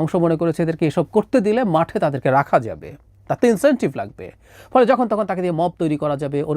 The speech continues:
বিরুদ্ধে লেলিয়ে দেওয়া যাবে, তার বিরুদ্ধে লেলিয়ে দেওয়া যাবে। এটা সরকারের মাঠের শক্তি হিসেবে কাজ করাবে, সম্প্রদায় সম্ভবত হিসেব নিকেশ সেটা ছিল।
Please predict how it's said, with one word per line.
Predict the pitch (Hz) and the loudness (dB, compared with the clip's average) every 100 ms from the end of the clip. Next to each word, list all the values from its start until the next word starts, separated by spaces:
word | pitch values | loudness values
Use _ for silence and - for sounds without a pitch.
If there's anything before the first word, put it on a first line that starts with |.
| 147 | -4
বিরুদ্ধে | 147 135 131 | -4 -2 -2
লেলিয়ে | 131 135 131 | -2 -2 -2
দেওয়া | 127 | -2
যাবে, | 131 127 | -2 -2
তার | 143 147 | 0 0
বিরুদ্ধে | 139 120 135 | -2 -2 -4
লেলিয়ে | 120 123 123 123 | -4 -2 -2 -2
দেওয়া | 117 123 | -4 -4
যাবে। | 120 233 - - - - - | -2 -2 -4 -14 -20 -6 -2
এটা | 196 220 - | 0 0 0
সরকারের | 202 214 185 185 | -2 0 0 0
মাঠের | - 320 - - | 0 0 -2 -4
শক্তি | - - 139 | -6 -6 -6
হিসেবে | 147 127 127 | -4 -6 -4
কাজ | 135 - | -6 -4
করাবে, | 131 135 208 | -4 -4 -6
সম্প্রদায় | 147 - 139 127 | -8 -6 -6 -4
সম্ভবত | 131 113 123 123 | -4 -4 -2 -2
হিসেব | 123 117 104 | 0 -2 -2
নিকেশ | - - | -10 -12
সেটা | - - - | -16 -16 -10
ছিল। | 113 | -8